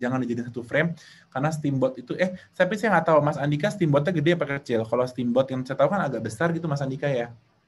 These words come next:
Menurut saya jangan sih, Mas Andika, tetap fotonya sendiri-sendiri. Tapi mungkin kalau produk steamboat ini yang ngebuat orang pengen beli itu mungkin pas lagi dalam keadaan dimasak kali ya, Mas ya. Jadi dalam keadaan,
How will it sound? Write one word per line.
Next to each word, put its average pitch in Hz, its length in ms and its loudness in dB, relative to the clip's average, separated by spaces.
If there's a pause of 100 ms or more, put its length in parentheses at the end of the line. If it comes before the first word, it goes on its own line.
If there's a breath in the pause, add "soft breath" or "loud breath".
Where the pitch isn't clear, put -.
(680)
Menurut 117 300 -4
saya 156 160 0
jangan 139 260 0
sih, 165 80 -2
Mas 151 160 -2
Andika, 147 380 -4 (260 soft breath)
tetap - 400 -6
fotonya 120 320 -4
sendiri-sendiri. 117 840 -4 (400 soft breath)
Tapi 131 340 0
mungkin 160 400 0
kalau 139 220 2
produk 120 320 -2
steamboat 120 500 -2
ini 139 300 -4
yang 127 100 -4
ngebuat 113 400 -2
orang 117 300 -2
pengen 113 260 -4
beli 107 240 -6
itu 113 320 -8
mungkin 127 460 -4 (1000 soft breath)
pas 156 300 2
lagi 127 400 2
dalam 120 260 2
keadaan 113 380 2
dimasak 113 480 -2
kali 110 240 0
ya, 101 80 -6
Mas 101 160 -8
ya. 101 160 -10 (240)
Jadi 120 240 -6 (240 soft breath)
dalam 107 240 -4
keadaan, 104 800 -6